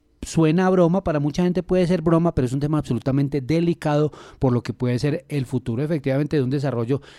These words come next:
de un partido de fútbol. A-, a-, eh, ayer teníamos un testimonio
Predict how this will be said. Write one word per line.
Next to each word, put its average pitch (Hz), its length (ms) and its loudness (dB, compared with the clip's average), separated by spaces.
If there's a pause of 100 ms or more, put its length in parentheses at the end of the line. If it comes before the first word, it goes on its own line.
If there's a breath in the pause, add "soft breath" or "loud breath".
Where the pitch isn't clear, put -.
(120)
de 139 160 0
un 123 120 -2
partido 139 340 -2
de 120 40 0
fútbol. 123 380 -4 (100)
A-, 135 120 -6 (340)
a-, 135 200 -6
eh, 139 480 -2
ayer 139 300 -4
teníamos 170 480 -2
un 135 100 -2
testimonio 139 600 -2